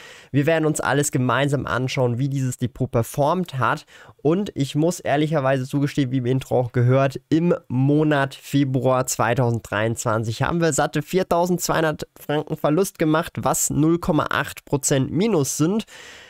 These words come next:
Nicht weiter schlimm, wenn man jetzt auch nochmal sieht, ich habe fünftausendfünfhundert an neues Geld in ins West-,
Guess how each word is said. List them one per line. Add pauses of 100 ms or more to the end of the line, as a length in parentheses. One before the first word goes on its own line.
(120)
Nicht
weiter
schlimm,
wenn
man
jetzt
auch
nochmal
sieht,
ich
habe
fünftausendfünfhundert
an
neues
Geld
in
ins
West-,